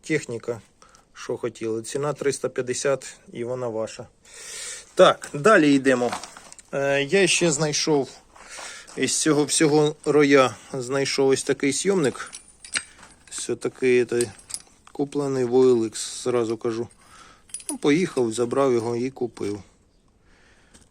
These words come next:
Кому цікаво, ціна, та хай буде триста п'ятдесят, і він ваш.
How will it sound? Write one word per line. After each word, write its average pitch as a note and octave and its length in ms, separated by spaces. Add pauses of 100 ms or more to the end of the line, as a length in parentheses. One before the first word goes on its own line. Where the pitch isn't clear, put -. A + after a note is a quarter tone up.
(320)
Кому C3 320
цікаво, F3+ 720 (560)
ціна, C#3+ 500 (1000)
та F#3 120
хай D3 220
буде A#2+ 480 (280)
триста B2+ 360
п'ятдесят, A#2+ 600
і A2 40
він G#2 200
ваш. G2+ 360